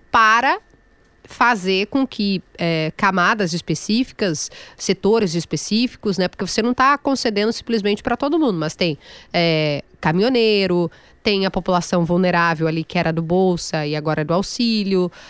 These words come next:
tem até agora, ah, possibilidade de Vale Uber, né, que vai entrar também. Então,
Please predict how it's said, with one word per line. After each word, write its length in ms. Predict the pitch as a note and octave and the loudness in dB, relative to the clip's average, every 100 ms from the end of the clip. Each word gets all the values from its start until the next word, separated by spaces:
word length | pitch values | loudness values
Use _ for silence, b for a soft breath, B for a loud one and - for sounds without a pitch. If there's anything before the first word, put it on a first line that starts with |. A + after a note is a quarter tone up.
| B - | B -2
tem 220 | G#3+ G#3+ | 0 0
até 220 | G3+ A#3+ | 0 0
agora, 360 | C#4+ G#3+ C4+ F#3+ - | 2 2 0 -2 -2
ah, 200 | G3 E3+ D#3+ - - | 0 0 -2 -8 -2
possibilidade 540 | G#3 G3+ G3 F#3+ F#3 | -2 0 0 2 0
de 80 | E3+ | 0
Vale 260 | E3 G#3+ C4 | 2 2 2
Uber, 540 | B3 B3 F#3+ F#3 E3 | 4 2 2 0 0
né, 240 | F3 F#3 | 0 -2
que 120 | - E3+ | -2 0
vai 140 | E3+ | 0
entrar 300 | E3 - D#3 | 0 -2 -2
também. 200 | G#3+ A3+ | -2 0
Então, 240 | B3 C#4 | 0 -2